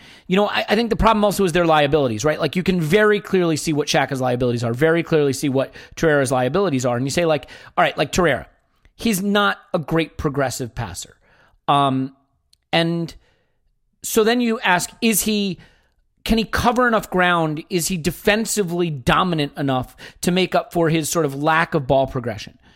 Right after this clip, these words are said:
And, you know, I think you even look at a Conte at Chelsea, and Chelsea have kind of moved away from how they used to use Conte. They,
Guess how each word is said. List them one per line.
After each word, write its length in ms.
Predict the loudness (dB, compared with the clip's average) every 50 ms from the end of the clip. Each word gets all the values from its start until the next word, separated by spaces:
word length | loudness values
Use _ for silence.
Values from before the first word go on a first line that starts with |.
| _ _ _ _ _ _ _ _
And, 280 | 0 0 0 0 -2 -6 _
you 120 | -4 -2 0
know, 100 | 2 2
I 100 | 2 0
think 160 | 0 0 0
you 100 | 0 0
even 220 | 0 0 0 0
look 120 | 0 0 0
at 60 | -2
a 60 | -2
Conte 580 | -2 -2 0 0 0 -2 -4 -4 -4 -6 -8 -8 -8
at 100 | -8 -4
Chelsea, 480 | -2 -2 -2 -2 -4 -8 -10 -12 -8 -6
and 140 | -6 -2 0
Chelsea 280 | 0 -2 0 -2 -2
have 80 | -2 0
kind 140 | -2 -2 0
of 60 | 0
moved 300 | 0 0 -2 0 -2 -2
away 500 | 0 2 0 0 0 -2 -4 -4 -8 -12 -18 -20 -20 _ _ _
from 160 | _ -2 0
how 100 | 2 2
they 80 | 2 2
used 200 | 0 -2 -2 -2
to 60 | -2
use 120 | -4 -4 -2
Conte. 340 | -4 -4 -4 -2 -4 -2 -2
They, 280 | -2 -2 -2 -4 -8